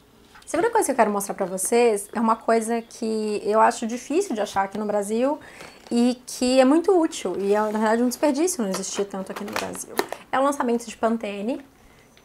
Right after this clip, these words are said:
que é a série Expert versão Pocket, versão miniatura. Eles lançaram esses kits, é, esse daqui é o Age Defy e este daqui é o Keratin Repair.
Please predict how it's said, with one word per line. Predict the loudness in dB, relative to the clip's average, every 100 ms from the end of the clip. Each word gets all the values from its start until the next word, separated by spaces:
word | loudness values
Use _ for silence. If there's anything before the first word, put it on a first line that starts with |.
| -6
que | 0 2
é | 4 4 4 2
a | 0
série | 0 0 2
Expert | 2 0 -6 -4 -6 -6 -8
versão | -8 -8 -4 -2 -2
Pocket, | -2 -2 -4 -20 -20 -16 -12
versão | -10 -4
miniatura. | -2 -2 -4 -6 -4 -4 -8 -14 -20 -8
Eles | -2 0
lançaram | 0 0 0 2 2
esses | -2 -4 -10
kits, | -8 -6 -6 -10 -12 -12 -10
é, | -4 -2 -2 -2
esse | -2 -2
daqui | 2
é | 6
o | 6
Age | 4 2
Defy | -4 -6 4 8 10 8 6 4 -2 -6 -6 -6 -8
e | -2 -2 -2 -8 -10 -6 -2 2
este | 4 4 0
daqui | -2 -2 -6 -4 -4 -2
é | -2
o | 2 4 2 -2 -10 -10 -10 -12 -14 -20 -20 -20 -18 -18 -6 2
Keratin | 4 4 2 -2 -2
Repair. | -2 -4 -4 0 4 4 4